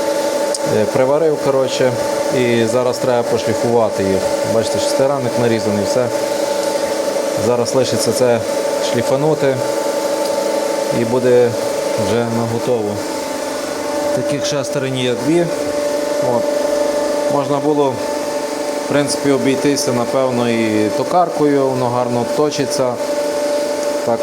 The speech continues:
е, різцем, е, алмазним, цим кубічним нітридом бору, чи як він називається.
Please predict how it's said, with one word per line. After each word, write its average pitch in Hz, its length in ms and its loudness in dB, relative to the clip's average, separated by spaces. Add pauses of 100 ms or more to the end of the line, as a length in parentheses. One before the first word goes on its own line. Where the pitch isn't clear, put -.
е, 117 400 4
різцем, 117 400 0 (100)
е, 113 420 2 (140)
алмазним, 117 540 2 (840)
цим 113 160 0 (840)
кубічним 123 480 0
нітридом 117 500 0
бору, 123 280 2 (120)
чи 110 60 0
як 117 200 0
він 107 80 0
називається. 101 520 0